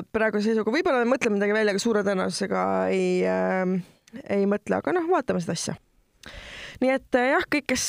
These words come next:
jäid, äh, piletist, äh, ilma, siis, äh, too bad. Sest et, äh, me tegelikult ka nagu,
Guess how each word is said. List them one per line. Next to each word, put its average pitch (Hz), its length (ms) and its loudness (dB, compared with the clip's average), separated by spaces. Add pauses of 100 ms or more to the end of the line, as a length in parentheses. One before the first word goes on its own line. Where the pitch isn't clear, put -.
(140)
jäid, 254 340 2
äh, 226 240 2
piletist, 233 720 -2
äh, 208 240 2
ilma, 214 320 0
siis, 196 220 -4 (160)
äh, 196 220 0
too 247 200 2
bad. 202 240 0
Sest - 320 -4
et, - 160 -4
äh, 208 100 4
me 233 100 4
tegelikult 254 280 0
ka 240 100 2
nagu, 202 240 0